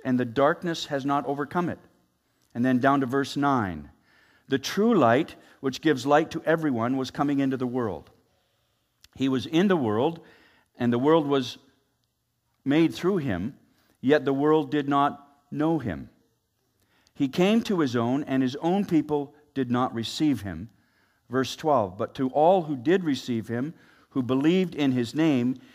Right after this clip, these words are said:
he gave the right to become children of God, who were born not of blood,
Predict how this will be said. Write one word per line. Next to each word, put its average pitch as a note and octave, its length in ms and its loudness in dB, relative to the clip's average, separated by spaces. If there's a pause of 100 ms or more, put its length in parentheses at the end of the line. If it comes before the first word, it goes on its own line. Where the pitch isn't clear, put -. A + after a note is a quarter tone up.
(120)
he C3 140 0
gave E3 300 6
the D#3+ 100 0
right C3 300 4
to C#3+ 100 -10
become C3+ 420 -2
children D#3 400 -2
of D#3 160 -2
God, G#2 420 -2 (560)
who E3 120 4
were D#3 160 4
born D3 500 2
not D3+ 380 2
of E3 160 -2
blood, B2 480 0